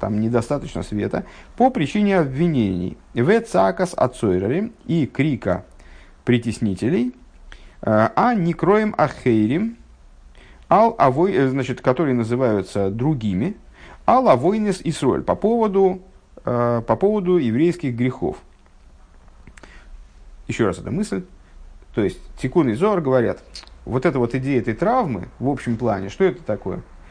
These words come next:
А это вот, м, на-, ну, м, если ногу действительно вывихнуть, там, как-то, а, м, там,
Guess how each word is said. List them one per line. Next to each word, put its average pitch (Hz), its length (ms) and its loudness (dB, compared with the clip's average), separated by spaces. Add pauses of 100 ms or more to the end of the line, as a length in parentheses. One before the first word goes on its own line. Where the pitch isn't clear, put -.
(280)
А 117 160 6
это 160 200 0
вот, 123 260 0
м, 110 360 -2
на-, 120 200 2
ну, 131 280 -6
м, 101 240 -4
если 101 240 -6
ногу 104 400 -2
действительно 95 420 -6
вывихнуть, 123 460 -6
там, - 160 -10
как-то, - 280 -12
а, 87 360 -10
м, - 440 -12
там, - 160 -12